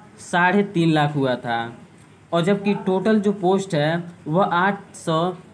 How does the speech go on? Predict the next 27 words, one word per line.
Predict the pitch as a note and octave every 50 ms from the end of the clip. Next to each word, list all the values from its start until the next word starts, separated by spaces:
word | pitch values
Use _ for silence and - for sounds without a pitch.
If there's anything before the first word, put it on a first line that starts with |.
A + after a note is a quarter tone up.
| -
इकतालीस | E3 D#3+ E3 F3+ E3 E3 F3+ F#3 E3+
post | - F3 F3+ F#3+ F#3+ F#3+ - A3 A3 A3 G#3+ - - - - - - - - - - -
के | - F#3 F#3
लिए | F3+ F3 F#3+ G3+
यहाँ | G3+ F#3 F3+ F3+ F3+ E3+ F#3
पर | F3+ F3
वैकेंसियाँ | D#3+ E3 D#3+ E3+ E3+ E3 E3+ F3+ F#3+ F3+
होनी | D#3+ D3+ E3 F3 F#3 F3+
थी, | D#3 D3+ D3 D3+ D#3+ F3 F3+ - - - - - -
और | - E3+
जिसमें, | E3 D3+ G3 G3 - G3 F#3+ G3
यानी | G3 F#3+ F#3+ G3 G3
कि | G3+ G3
देखा | E3 D#3 E3+ E3+ F3 G3 G3
जाए | E3 E3 E3 E3 E3+ F#3 F3+ - - - - - -
competition, | E3+ E3+ D#3+ E3+ F3+ F3 F#3+ F#3+ F#3 - F3 E3+ F3+ F#3
तो | F3+ - G3 F3+
competition | - F3+ F3 E3 F3+ E3+ F3 F3+ F3 E3+ G#3 G3+ G3+
जो | E3+ F#3 E3+
है | D3+ D3+ D#3+ F3 F#3 F3 - - - - - -
वह | D3+ D3+ E3 F#3+ G3+ G#3
चार | G3+ G3+ - - - F#3 F#3 F#3+ F#3+
सौ | F#3+ - G3+ F#3
सोलह | F#3 - F#3 F#3 F#3+ F#3 E3 D#3 D#3+ F3+ F#3 F3+ - - - - -
पर | - E3+ F3+ E3+ E3+
post | E3 D#3 D3 - -
है, | D3+ C#3 B2+ B2 B2 B2